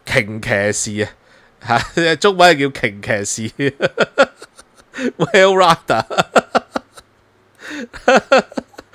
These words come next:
咁嗰套戲呢，就係，呃，呢度同德國拍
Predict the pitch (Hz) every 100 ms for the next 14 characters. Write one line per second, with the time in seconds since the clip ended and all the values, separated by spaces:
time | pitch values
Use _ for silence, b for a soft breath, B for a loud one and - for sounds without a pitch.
0 | 302 277 202 - - B - - 214 240
1 | 220 190 180 185 202 151 117 110 B B
2 | B _ - 117 113 110 - _ _ _
3 | _ 202 185 127 117 92 - 180 143 120
4 | 131